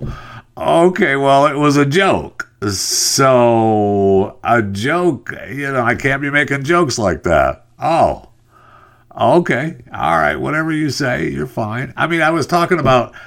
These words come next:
I was driving a pickup truck at the time. All right, I'll tell you the story. I was driving a pickup truck at the time,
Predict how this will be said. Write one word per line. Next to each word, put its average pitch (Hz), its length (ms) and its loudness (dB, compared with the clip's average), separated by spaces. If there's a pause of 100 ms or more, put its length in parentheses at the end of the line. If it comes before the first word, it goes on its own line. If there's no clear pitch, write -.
(100)
I 107 100 0
was 117 160 2
driving 156 380 0
a 110 40 0
pickup - 360 -2
truck 71 260 -2
at 69 120 -2
the - 100 -6
time. 60 340 -6
All - 140 0
right, 101 80 0
I'll 113 80 2
tell 67 180 -4
you 60 80 -4
the - 100 -8
story. - 220 -16 (240)
I 101 60 -4
was 107 100 0
driving 156 320 0
a 107 60 -2
pickup 80 320 -2
truck 65 200 -4
at - 80 -6
the - 80 -14
time, - 280 -14